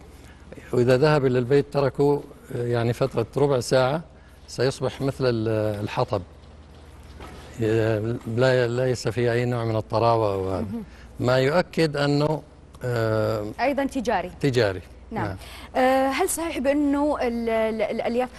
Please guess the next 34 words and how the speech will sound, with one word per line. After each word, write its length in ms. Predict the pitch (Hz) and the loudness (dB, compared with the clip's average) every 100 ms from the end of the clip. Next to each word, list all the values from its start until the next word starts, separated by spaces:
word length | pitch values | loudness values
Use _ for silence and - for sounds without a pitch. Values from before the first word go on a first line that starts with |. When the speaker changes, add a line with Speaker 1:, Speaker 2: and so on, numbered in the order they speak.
| - - | -18 -2
Speaker 2:
خلينا 300 | 370 359 285 | 2 2 2
قبل 160 | 311 | -2
أن 80 | 302 | 0
ننتقل 320 | 302 330 285 | -2 -4 -4
إلى 140 | 240 247 | 0 0
الألياف 680 | - 240 240 240 262 277 - | 0 0 2 4 2 0 -4
وإلى 180 | 226 | 0
Speaker 1:
نعم. 220 | 220 - 233 | 2 2 0
Speaker 2:
أنها 160 | 226 | -4
مضادة 340 | 214 214 220 214 | -4 -2 -2 -2
للاكتئاب، 640 | 202 - - - - 240 | -4 -6 -10 -4 -2 -2
خلينا 240 | - 254 254 | -2 -2 -2
نسألك 380 | 247 - 262 | -2 -2 0
على 160 | 220 220 | 0 -2
الخبز 500 | 214 - 262 202 220 | -4 -6 -6 -4 -4
المثالي 500 | 208 196 214 233 214 | -4 -4 -4 -2 0
أو 60 | 196 | -2
الخبز 240 | - 202 | -4 -8
Speaker 1:
نعم. 140 | 190 | -4
Speaker 2:
الصحي. 320 | 113 92 87 160 - - - 262 | -2 -2 -2 -6 -8 -16 -4 0
نقدر 300 | 392 427 359 | 2 2 0
نسويه 380 | - 285 294 262 | 0 0 2 0
إحنا 220 | 285 240 | -2 -4
في 100 | 233 | -4
المنزل 560 | 220 226 240 214 240 | -4 -2 -2 0 -2
عشان 280 | 202 - 233 | -2 -4 -4
ما 160 | 220 262 | 0 0
نضطر 320 | 277 - 254 | -2 -4 -4
ل-، 320 | 233 220 208 | -2 -2 0
نتعرض 500 | 226 226 202 226 233 | 0 0 0 -2 -2
لمثل 260 | 226 226 247 | -2 -4 -2
هذه 180 | 233 220 | -2 -2
الأمراض 460 | 226 226 220 226 | -2 -2 0 0
وال-، 240 | 226 208 | 0 -2